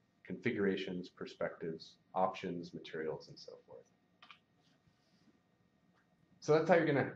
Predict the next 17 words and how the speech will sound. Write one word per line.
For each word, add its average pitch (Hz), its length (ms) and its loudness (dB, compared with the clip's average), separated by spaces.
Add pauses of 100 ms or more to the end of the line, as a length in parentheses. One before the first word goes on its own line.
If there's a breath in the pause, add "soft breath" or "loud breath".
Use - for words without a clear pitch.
(100)
quickly 143 300 0
get 127 160 4
started 127 340 6
with 123 140 -2
the 117 180 -2
A 117 40 6
R 107 200 4 (100)
plugin. 120 340 2 (760)
The 117 80 4
last 147 260 10
thing 143 120 2
I'm 131 60 6
gonna 120 180 4
show 123 180 2
you 117 160 2
now 113 300 0
is, - 240 -8